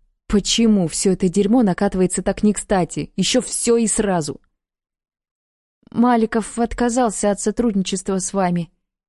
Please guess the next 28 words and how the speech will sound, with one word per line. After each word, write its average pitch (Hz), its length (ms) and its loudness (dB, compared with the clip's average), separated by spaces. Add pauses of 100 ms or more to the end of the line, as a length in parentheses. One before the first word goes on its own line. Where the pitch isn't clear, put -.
неуверенно 220 560 4
и 202 60 2
тихо 269 260 0
произносит 190 440 -2
помощник, 185 500 -2
и 185 40 -4
сейчас 220 340 -2
я 214 60 4
дико 185 400 0
хочу - 300 -2
сорваться, 170 720 -2
но 185 120 2
понимаю, 214 320 4
что - 140 -4
парень 233 340 0
здесь 208 260 0
ни 190 80 2
при 208 140 2
чём. 185 300 -2 (360)
Это 202 280 0
не 214 180 6
он 185 220 2
разорвал 175 420 0
контракт 233 500 -2
и - 20 0
заплатил 180 440 0
жалкую 180 360 2
неустойку. 180 640 0